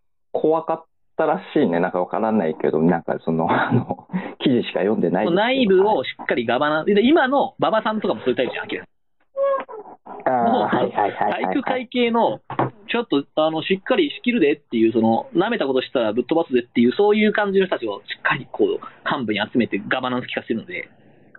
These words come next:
Speaker 1: はいはいはいはい。
Speaker 2: それこそ私、関西のテレビも出るから、その、たまにそのね、まあ、前、馬場さんが就任した時、馬場さん呼んでその話もしたけど、あの、
Speaker 1: うん。
Speaker 2: 今、馬場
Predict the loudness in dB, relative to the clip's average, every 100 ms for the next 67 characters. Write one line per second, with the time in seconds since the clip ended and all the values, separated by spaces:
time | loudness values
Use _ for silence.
0 | _ _ _ _ _ -20 -20 _ _ _
1 | -4 -2 -2 -4 -4 -4 -4 -4 0 0
2 | 2 0 0 -2 -2 -2 0 0 0 0
3 | -2 -2 -2 -2 -2 -2 0 0 0 0
4 | 0 -2 0 0 0 0 -2 0 0 0
5 | 0 2 2 2 0 -2 -2 -4 -6 -6
6 | -8 -10 -14 -16 -20 -20 -20 -20 -20 -20
7 | -20 _ _ _ _ _ _ -2 2 2
8 | 2 0 0 0 -2